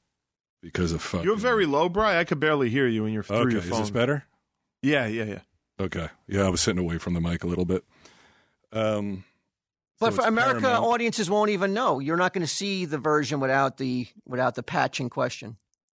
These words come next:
Speaker 1: But it was on his original jacket, so anybody who remembers the first one,
Speaker 3: Yeah,
Speaker 1: which
Speaker 3: but you
Speaker 1: I
Speaker 3: gotta
Speaker 1: would
Speaker 3: be,
Speaker 1: not.
Speaker 3: but you're gonna be one of those fucking nerds,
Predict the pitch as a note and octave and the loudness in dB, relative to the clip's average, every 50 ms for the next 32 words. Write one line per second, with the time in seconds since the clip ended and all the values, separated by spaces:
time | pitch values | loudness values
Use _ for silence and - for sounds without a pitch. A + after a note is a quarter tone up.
0 | _ _ _ _ _ _ _ _ _ _ - C3 B2+ C3+ C3+ B2 A#2 C3+ B2 A2+ | _ _ _ _ _ _ _ _ _ _ 2 4 4 6 6 6 6 4 4 4
1 | B2 A#2+ G#2+ G#2 G#2 D3 D#3+ A#2+ G#2 F2+ E2 D#2+ - F#2 E2+ E2 - - E2 D2+ | 4 2 2 2 2 2 2 2 -2 -4 -6 -8 -8 -8 -8 -10 -10 -12 -12 -14
2 | - _ - - - G#2 F#2+ F#2+ F2+ F2 E2 D#2+ - _ _ _ _ _ _ _ | -14 _ -14 -10 -8 -6 -6 -6 -6 -6 -8 -10 -14 _ _ _ _ _ _ _
3 | _ _ _ _ _ _ _ _ B2 C3 B2 A2+ A2+ G#2+ G2+ F#2+ F2 G2 F#2 F#2+ | _ _ _ _ _ _ _ _ 2 4 4 4 4 4 2 2 0 0 0 0
4 | F2+ G2 G2+ F2+ F#2 F2+ D#2+ D#2+ E2+ - F#2+ F2+ E2+ - - G3+ F#3+ F#3 F3+ F3+ | 0 0 0 0 -2 -4 -4 -8 -10 -8 -8 -8 -8 -6 -4 -2 0 0 0 0
5 | G3 G3+ G3+ G3 F3+ E3 D3 C#3+ C#3+ C#3 - D#3 E3 F#3+ F#3+ F#3+ D3+ F#3 F#3+ G3+ | 0 0 2 2 2 2 2 2 -2 -4 -4 -6 -6 -6 -6 -6 -4 0 2 2
6 | F#3 D#3+ E3 D#3 D3+ D3+ D3 C#3 C#3 C#3 C3+ - - - C#3+ C#3 C3+ - C3+ C3 | 2 2 2 2 4 2 2 4 2 2 0 0 -2 -2 -2 -2 -2 -2 -4 -4
7 | B2+ B2 B2 B2 A#2+ A#2+ A#2+ A#2+ A#2+ A#2+ B2 A2+ - - C3+ | -2 -2 -2 0 0 0 0 0 0 0 -2 -4 -8 -10 -10